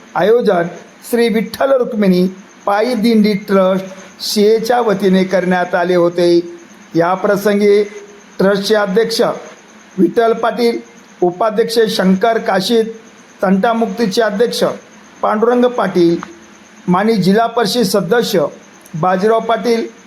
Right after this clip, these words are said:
नाना हनुमान सोसायटी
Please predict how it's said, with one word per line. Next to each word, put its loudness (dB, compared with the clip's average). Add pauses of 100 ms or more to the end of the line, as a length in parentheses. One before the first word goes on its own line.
(440)
नाना 0 (1600)
हनुमान 0
सोसायटी 0